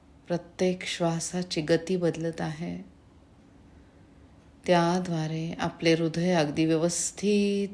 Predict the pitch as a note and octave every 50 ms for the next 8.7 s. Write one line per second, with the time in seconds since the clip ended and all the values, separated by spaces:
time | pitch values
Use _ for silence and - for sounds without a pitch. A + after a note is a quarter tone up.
0 | - - F3 D#3+ D#3 D#3+ E3 D#3+ D#3+ - E3 E3 D#3+ D#3+ E3+ D#3+ D#3+ D3+ E3 E3+
1 | E3+ F3+ F3+ - - - - - - - - - - - - - - - - -
2 | - - - - - - - - - - - - - - - - - F3+ E3+ E3
3 | E3 D#3+ E3 E3 E3 D#3+ D#3+ E3 - - - F3 F3 F3 F3 F3+ F3+ F3+ F#3 F#3
4 | F3+ F3+ F3 E3 D#3+ D3+ D3+ - E3+ - - - - - - - - - - -
5 | - - - - - - - - - - - - - - G3+ F3+ F3+ F3+ F3+ F3+
6 | F3+ F3+ - - F3 F3+ F#3 G3 F#3+ F3+ - - F#3+ F#3 F3 E3+ - F3+ F3 F3
7 | F3 F3 - - F#3 F#3+ G3 G3 G3 F#3+ F#3+ G3 F#3 F#3+ - - E3+ E3 D#3 D#3+
8 | D#3+ D#3+ E3 D#3+ D#3 D#3 D3+ D3+ E3 E3 - - -